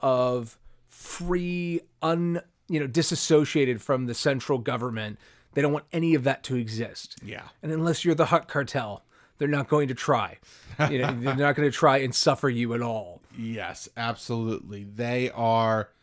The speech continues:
Speaker 2: they don't want any, uh, you know, any mites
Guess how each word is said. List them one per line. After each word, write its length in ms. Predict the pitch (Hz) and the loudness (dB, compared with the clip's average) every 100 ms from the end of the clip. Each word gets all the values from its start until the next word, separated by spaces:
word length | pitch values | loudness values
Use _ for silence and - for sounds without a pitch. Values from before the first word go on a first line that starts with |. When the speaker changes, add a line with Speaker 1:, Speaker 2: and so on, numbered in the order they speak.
| _ _ - | _ _ 0
Speaker 2:
they 140 | 143 | 2
don't 200 | 156 139 | 4 2
want 240 | 139 135 - _ - | 2 0 -2 _ -10
any, 800 | 135 139 147 139 139 135 131 123 | -4 -2 0 0 2 2 0 -2
uh, 760 | 104 113 107 107 107 104 104 104 | -4 -4 -4 -4 -4 -4 -6 -8
you 200 | 113 123 | -4 -2
know, 180 | 113 107 | -2 -4
any 260 | 123 131 127 | -4 0 2
mites 560 | 120 117 117 120 - | 2 2 0 0 -4